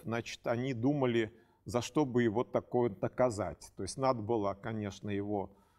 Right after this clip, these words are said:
посадить, но что ему инкриминировать, было не очень понятно. Но решили, что вот надо ему инкриминировать вот те старые, подняли старые дела, вот по первому аресту, по второму аресту, и вот в конце концов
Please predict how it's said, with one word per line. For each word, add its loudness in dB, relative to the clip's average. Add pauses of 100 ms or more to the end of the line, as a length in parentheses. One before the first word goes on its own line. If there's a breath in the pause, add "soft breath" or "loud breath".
(200 soft breath)
посадить, -2
но 0
что 0
ему 2
инкриминировать, 0
было 0
не 2
очень -2
понятно. -2
Но -2
решили, 4
что -2
вот 0
надо 2
ему 2 (340 soft breath)
инкриминировать 2
вот 0
те 2
старые, 6 (420)
подняли 2
старые 6
дела, 6
вот 2
по 0
первому 4
аресту, 2
по -14
второму 0
аресту, 2
и 0
вот -4
в -18
конце -2
концов -4